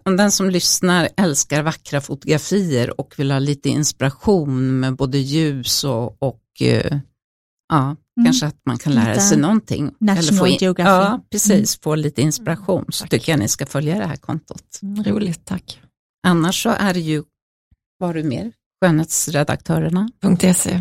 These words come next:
Speaker 3: Mm.
Speaker 2: Ja, just det. Vilket också är väldigt inspirerande, måste jag säga.
Speaker 1: Mycket, mycket.
Speaker 2: Ja.
Speaker 3: Jag ska säga också att jag har, eh, bloggen nu tillsammans med en tjej som heter Liv Lövendal. Så vi två som skriver på bloggen.
Speaker 2: Mm. Skönt.
Speaker 3: Mm, vi har, vi har känt varandra länge och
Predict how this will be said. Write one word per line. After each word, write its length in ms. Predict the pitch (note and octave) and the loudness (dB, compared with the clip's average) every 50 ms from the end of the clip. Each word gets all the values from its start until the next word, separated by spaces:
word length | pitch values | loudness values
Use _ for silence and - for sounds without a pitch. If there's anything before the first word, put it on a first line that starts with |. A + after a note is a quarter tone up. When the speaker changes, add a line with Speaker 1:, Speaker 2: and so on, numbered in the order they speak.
| F#3 - | -4 -6
Speaker 3:
Mm. 280 | G3+ G3+ G#3 G3 F#3+ F#3+ F#3+ | -12 -12 -10 -10 -10 -4 0
Speaker 2:
Ja, 280 | G#3 G3 G3 G#3 A3+ A#3 - _ _ _ _ - D4+ D#4 E4 | 2 2 4 2 2 0 -4 _ _ _ _ -20 -18 -14 -6
just 240 | A3+ A3 G#3+ - - | -6 -4 -4 -4 -6
det. 140 | - F#3+ G3 - _ _ _ _ _ _ _ _ - - _ - | -6 -6 -6 -8 _ _ _ _ _ _ _ _ -20 -20 _ -6
Vilket 240 | A3 G#3+ - - - | -6 -4 -4 -2 -4
också 300 | D3+ - - - - A#3 | -4 -6 -4 -2 -2 0
är 20 | |
väldigt 200 | G3+ F#3 F3 - | 2 2 2 2
inspirerande, 540 | F#3+ F3 E3+ - - F3 E3+ E3+ E3+ F3 F3+ - | 0 -2 -2 -2 -4 -4 -2 -2 -2 -2 -2 0
måste 240 | F3 E3+ F3 D#3 B3 | 2 2 4 4 4
jag 80 | A3 G3+ - | 2 2 2
säga. 120 | - A3 C#3+ | 2 2 2
Speaker 1:
Mycket, 140 | D3 - _ - - | 0 -2 _ -6 -2
mycket. 460 | F3 D#3+ - _ _ - - - - _ _ - | -2 -2 -2 _ _ -4 -4 -4 -4 _ _ -6
Speaker 2:
Ja. 60 | - G3+ | 0 2
Speaker 3:
Jag 80 | F#3+ F#3+ | 2 2
ska 140 | G3+ G3+ | 2 0
säga 280 | - - G#3+ F#3+ F3+ G#3+ | 0 0 0 0 0 0
också 200 | A#3 - - G3 | -2 -2 -2 -4
att 120 | F#3+ - | -2 2
jag 80 | G#3 G3 | 2 4
har, 260 | F#3+ G#3 G3 G3 - - _ _ _ _ - - | 4 4 4 2 0 -4 _ _ _ _ -10 -8
eh, 300 | - - - - - - - | -6 -6 -6 -6 -10 -14 -16
bloggen 520 | - - - - G3 F#3 F3 E3 D#3+ F3+ | -14 -4 2 4 4 4 6 4 2 2
nu 100 | G#3 A3 | 2 -2
tillsammans 540 | - - D#3+ - G3 G3 G3 F#3+ F#3 - - | -2 -2 2 4 4 4 4 4 2 2 0
med 220 | G3+ - - - | 0 2 2 0
en 140 | - E3+ E3 | 0 0 2
tjej 200 | - - F3 F3 | 2 2 2 2
som 120 | E3 F3 F3 | 2 2 0
heter 160 | F3 - F#3 | 2 2 0
Liv 220 | F3+ F3+ F3+ E3+ | 0 0 0 -2
Lövendal. 600 | F3 F3+ F#3+ F3+ G3 F#3+ F3+ - - - F3 F#3 F3+ - _ _ _ _ _ _ _ - | -2 -2 -2 -2 -2 -4 -4 -4 -2 0 0 -2 -2 -6 _ _ _ _ _ _ _ -6
Så 280 | - F3 F3 F3 E3+ - - | 0 0 0 0 0 -2 0
vi 140 | F3+ F3 F3+ | 0 0 0
två 260 | - - - A3+ D#3+ | 0 0 -2 -2 -2
som 160 | - - E3+ | 0 -2 -4
skriver 300 | - - G3+ F3+ - - | -2 0 0 0 0 -2
på 160 | - - - | -6 -8 -10
bloggen. 260 | G3+ G3 F#3+ - - A3+ | -6 -4 -4 2 4 6
Speaker 2:
Mm. 260 | A3 A3 A#3 A#3+ A#3+ - _ _ _ _ _ _ _ - | 6 6 4 2 -2 -6 _ _ _ _ _ _ _ -6
Skönt. 380 | - G3+ F#3+ F#3+ G3 - - | -4 -2 -2 -2 -4 -6 -4
Speaker 3:
Mm, 280 | G3 F#3+ F#3+ G#3 A3 G3+ | -2 -2 0 0 0 -2
vi 120 | G3 E3 | -2 -2
har, 140 | E3 D#3+ E3+ - - | -4 -4 -6 -8 -6
vi 160 | - F#3+ F3+ | -2 0 2
har 80 | F#3 F3+ | 2 2
känt 280 | - - F3+ E3+ D#3+ | 4 4 4 4 4
varandra 200 | - F3 E3+ E3 | 2 0 2 4
länge 300 | E3 E3 E3+ E3+ E3 E3 | 4 4 4 2 2 0
och 180 | - E3+ D#3+ - | 0 -2 -4 -6